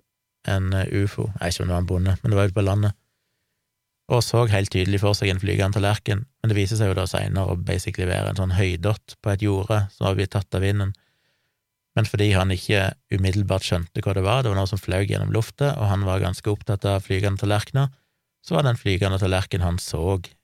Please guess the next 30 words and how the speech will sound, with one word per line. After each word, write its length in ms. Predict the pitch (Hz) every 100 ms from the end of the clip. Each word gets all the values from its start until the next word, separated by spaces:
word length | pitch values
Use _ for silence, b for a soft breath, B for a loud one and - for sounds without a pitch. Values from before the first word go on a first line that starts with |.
| _
hjernen 400 | 110 107 98 113
hans 280 | 98 95 - 98
viste 380 | 98 85 -
han 160 | 107 104
bildet 300 | 95 90 85
av 140 | 101 95
en 100 | 95
flygende 400 | 101 95 98 101
tallerken, 560 | 101 107 - 104 90 - _ _ _ _ _
selv 280 | - 120 104
om 80 | 98
det 100 | 92
ikke 160 | 101
egentlig 240 | 92 98 95
var 100 | 92
det 120 | 95
som 100 | -
kom 140 | 90 -
inn 180 | 98 107
gjennom 260 | 101 95
øynene. 320 | 95 95 104 101 _ _ _ _ _ _ b b b b -
For 100 | 127
det 80 |
som 120 | 117 110
kommer 180 | 104 -
inn 160 | 113
gjennom 240 | 120 101 92
øynene 300 | 98 98 98
er 80 |
ganske 420 | 101 98 110 104